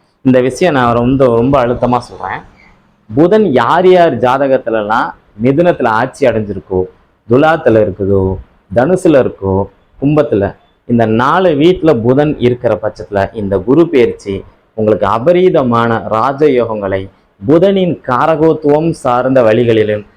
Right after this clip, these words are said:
புதனின் ஆதிபத்தியம் உங்க லக்னத்துக்கு, உங்க ராசிக்கு அவர் என்ன ஆதிபத்தியம் பெற்றிருக்கிறாரோ அதன்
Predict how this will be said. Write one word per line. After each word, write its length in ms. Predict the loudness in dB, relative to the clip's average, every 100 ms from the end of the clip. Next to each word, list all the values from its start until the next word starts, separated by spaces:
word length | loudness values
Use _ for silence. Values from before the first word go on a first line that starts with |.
| _ _ -2
புதனின் 480 | 2 4 2 2 0
ஆதிபத்தியம் 640 | 0 0 0 0 0 -2
உங்க 200 | -2 0 2
லக்னத்துக்கு, 600 | 0 -2 -4 -4 -8 -12
உங்க 180 | -6 -4
ராசிக்கு 600 | 0 -2 -4 -14 -14 -14 -14 _ -4
அவர் 160 | 0
என்ன 220 | 2 2 2
ஆதிபத்தியம் 640 | 0 0 -2 -2 -4 -4 -4
பெற்றிருக்கிறாரோ 680 | -4 -4 -8 -6 -8 -8 -10 _ _ -4
அதன் 320 | 0 0